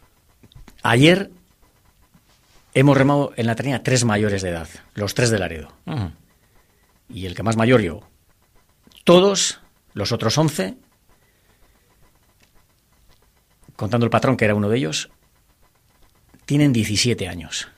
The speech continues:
Speaker 2: Ujú.
Speaker 1: Nadie tiene dieciocho años.
Speaker 2: Bueno, hay muchos,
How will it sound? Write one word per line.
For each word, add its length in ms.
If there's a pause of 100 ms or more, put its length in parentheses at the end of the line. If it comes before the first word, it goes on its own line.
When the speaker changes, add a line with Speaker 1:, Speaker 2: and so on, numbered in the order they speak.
(120)
Speaker 2:
Ujú. 220 (100)
Speaker 1:
Nadie 400
tiene 240
dieciocho 480
años. 380 (920)
Speaker 2:
Bueno, 140
hay 60
muchos, 680